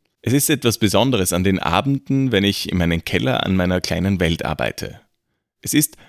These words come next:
als würde ich in eine andere Dimension eintauchen, weg von der Hektik des Alltags. Ich habe mich heute auf den Bau eines neuen Abschnitts konzentriert,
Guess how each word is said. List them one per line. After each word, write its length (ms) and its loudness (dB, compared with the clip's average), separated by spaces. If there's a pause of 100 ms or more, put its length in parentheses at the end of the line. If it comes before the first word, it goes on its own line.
als 220 -8
würde 200 2
ich 160 -2
in 100 2
eine 180 0
andere 320 2
Dimension 580 0
eintauchen, 600 -8 (260)
weg 260 0
von 140 2
der 100 2
Hektik 360 -2
des 160 -6
Alltags. 720 -4 (960)
Ich 120 -2
habe 140 2
mich 220 2
heute 240 2
auf 100 -2
den 200 2
Bau 220 2
eines 240 2
neuen 220 2
Abschnitts 480 -2
konzentriert, 720 -2